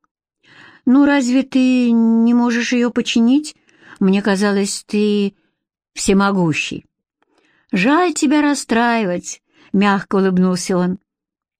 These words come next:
Егор был озадачен, но не расстроен, и уж тем более не напуган. Лара не могла себе представить, что должно случиться, чтобы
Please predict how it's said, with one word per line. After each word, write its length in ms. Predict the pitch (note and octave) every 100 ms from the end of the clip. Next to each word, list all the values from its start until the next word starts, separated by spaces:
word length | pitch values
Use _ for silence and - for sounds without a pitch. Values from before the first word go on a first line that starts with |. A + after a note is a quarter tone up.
| _ _
Егор 380 | E3+ F#3 F#3+ E3+
был 140 | E3
озадачен, 760 | D#3 D3+ D3+ D#3 G#3+ - G#3 A3 - _ -
но 120 | D4+
не 140 | C#4+
расстроен, 720 | C#4 C4 - C4+ C4 F3+ D3+ - _ _ - -
и 120 | - A#3
уж 180 | A3
тем 260 | - G#3 F#3+
более 460 | F#3 C4 A3+ A3 G#3
не 220 | F3+ F#3
напуган. 800 | F3+ E3+ D#3 D3 C#3+ C3+ C3+ - _ _ _ _ _ - -
Лара 300 | F#3+ G3 F#3+
не 160 | G3+
могла 380 | G3+ G#3 F3+ D#3+
себе 280 | D#3 F#3 E3+
представить, 760 | F3 E3 - E3 D3+ D#3 - - _ _
что 280 | - - E3+
должно 380 | F3+ F#3+ F#3+
случиться, 580 | F3+ F3 D#3+ - D4 -
чтобы 400 | E3+ - F3 F3